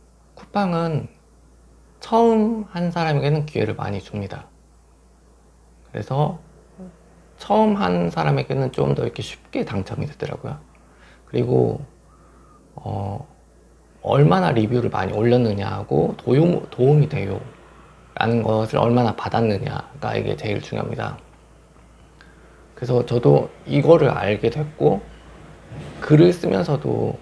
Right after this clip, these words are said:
상대방이 어떻게 도움을 줄까라는 포인트로 글을 쓰게 됐어요.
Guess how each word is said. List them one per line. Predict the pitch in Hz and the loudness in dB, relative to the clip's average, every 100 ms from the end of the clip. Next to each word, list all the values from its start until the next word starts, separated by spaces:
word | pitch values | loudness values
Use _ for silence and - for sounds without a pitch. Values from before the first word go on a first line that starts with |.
| - | -12
상대방이 | - 190 214 196 120 | -6 0 2 2 2
어떻게 | - - - | -2 -8 -10
도움을 | - 110 135 143 110 - | -2 4 6 6 4 -2
줄까라는 | - - - - - _ _ _ - 104 113 113 - _ - | -12 -12 -10 -10 -12 _ _ _ -6 -2 0 -2 -8 _ -4
포인트로 | 196 214 202 151 - | 0 0 0 -4 -6
글을 | - - | -6 -6
쓰게 | - - - - | -4 -8 -6 -6
됐어요. | - - - | -6 -10 -16